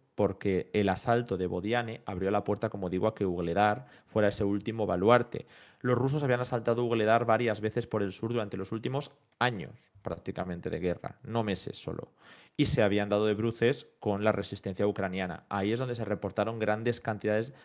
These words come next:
en pérdidas rusas, de material sobre todo, desde Pavlivka hacia Ugledar.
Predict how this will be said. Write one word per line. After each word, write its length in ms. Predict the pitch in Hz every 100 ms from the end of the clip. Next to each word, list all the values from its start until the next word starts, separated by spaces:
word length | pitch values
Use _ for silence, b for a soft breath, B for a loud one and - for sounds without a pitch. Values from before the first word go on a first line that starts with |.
| B
en 180 | 95
pérdidas 640 | 90 123 120 113 107 113 -
rusas, 540 | 107 131 131 117 135
de 80 | 104
material 420 | 90 90 95 101
sobre 240 | - 95
todo, 440 | 95 117 113 123 - B B B B _
desde 340 | 117 120 107
Pavlivka 720 | 104 98 104 139 - - 175 - -
hacia 240 | - 110
Ugledar. 500 | 90 85 78 69 -